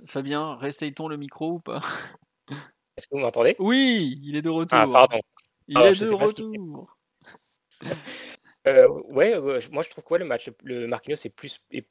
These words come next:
Speaker 2: plus positif que les précédents. Euh, je l'ai trouvé, euh, il a quelques, quelques actions défensives un peu plus hautes sur le terrain qu'il a réussi à faire. Euh, j'ai bien aimé aussi la,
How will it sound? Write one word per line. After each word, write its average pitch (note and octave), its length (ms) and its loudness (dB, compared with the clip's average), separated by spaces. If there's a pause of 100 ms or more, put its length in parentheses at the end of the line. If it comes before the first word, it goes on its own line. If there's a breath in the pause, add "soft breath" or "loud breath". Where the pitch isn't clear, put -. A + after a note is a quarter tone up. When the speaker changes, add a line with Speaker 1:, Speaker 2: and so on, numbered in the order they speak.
(120)
Speaker 2:
plus C3+ 180 -16
positif A#2+ 400 -12
que - 80 -8
les A2+ 120 -8
précédents. B2+ 500 -8 (140)
Euh, A2 440 -6
je G#2+ 100 -14
l'ai A#2 80 -4
trouvé, A#2 440 -2
euh, A2+ 640 -2
il A#2+ 160 0
a - 20 6
quelques, A#2+ 760 0
quelques A2+ 1000 -4
actions A#2+ 240 -2
défensives A#2+ 340 -4
un B2 80 0
peu C3+ 100 0
plus C3+ 140 0
hautes C3+ 60 4
sur C3 140 0
le A#2+ 80 0
terrain C3 200 2
qu'il A#2 160 -4
a A2+ 60 0
réussi A2 260 0
à A2 60 4
faire. D3+ 320 2 (580 loud breath)
Euh, A#2 440 4
j'ai A#2 100 -2
bien C#3+ 100 8
aimé D3 140 4
aussi D#3 180 2
la, A2+ 400 6